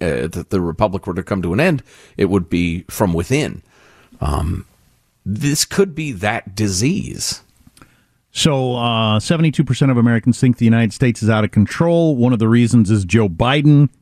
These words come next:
Speaker 2: It's mostly Republicans who say that. Uh, the percentage saying Joe Biden is among the reasons for things being out of control, broken down by parties, obviously much lower number for Dems. Thirty-three percent of Dems say Biden is the reason they think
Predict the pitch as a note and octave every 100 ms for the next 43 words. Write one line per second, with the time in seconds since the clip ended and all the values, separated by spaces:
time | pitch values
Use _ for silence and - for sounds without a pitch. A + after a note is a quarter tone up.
0 | - A2 D3+ D3 - B2+ G#2 G2+ C3 D3
1 | C3+ C#3+ C3+ C3 C#3+ C3+ C#3 C#3 - _
2 | _ _ - G#2 A2+ - F3 A#3 E4 C#4
3 | - A3+ F#3+ C#3+ B2+ E3 F3 B2+ D3 C#3+
4 | B2 A2 A#2+ B2 B2 A2 A#2+ B2 A2 A#2+
5 | B2+ A#2+ G2+ A#2+ A2 G#2+ G#2 G#2+ F#2 -
6 | A2 G2 F2+ - _ - G2 C3 A#2+ A2+
7 | A2 G#2+ F2+ F2 - A2 F#2+ E2 - -
8 | _ _ _ A3 A#3 G#3+ - E3+ D3 -
9 | - D#3+ F3+ E3 D#3 C#3+ B2+ A#2+ G#2+ A2+
10 | F2+ F#2 F2 - - E3+ D3+ C3+ - C#3+
11 | C3+ A#2 - G#2+ E2+ F#2 E2+ D#2 E2 -
12 | _ _ _ _ - F#2+ F2 F2+ F#2+ F2
13 | F2 E2+ F2+ E2 F2 D#2+ F#2